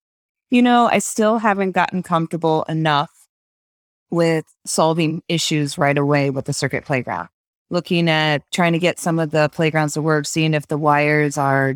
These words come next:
data transfer. And luckily we have a stack of 'em. So if a student comes up to me that,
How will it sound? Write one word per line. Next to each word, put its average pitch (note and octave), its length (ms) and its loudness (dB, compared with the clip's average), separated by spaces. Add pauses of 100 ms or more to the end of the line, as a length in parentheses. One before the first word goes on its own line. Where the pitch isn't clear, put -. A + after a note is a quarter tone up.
(120)
data D3 500 2
transfer. D3 640 -2 (440)
And D#3+ 300 -2
luckily F3 440 0
we F3 80 0
have D#3+ 200 0
a D#3 60 -6
stack D#3 400 -4
of E3 140 -4
'em. E3+ 180 0
So D#3 500 0
if - 140 -6
a E3 60 -2
student E3 300 -4
comes D#3+ 220 -2
up D#3+ 120 0
to E3+ 60 -6
me E3 80 0
that, E3 200 -2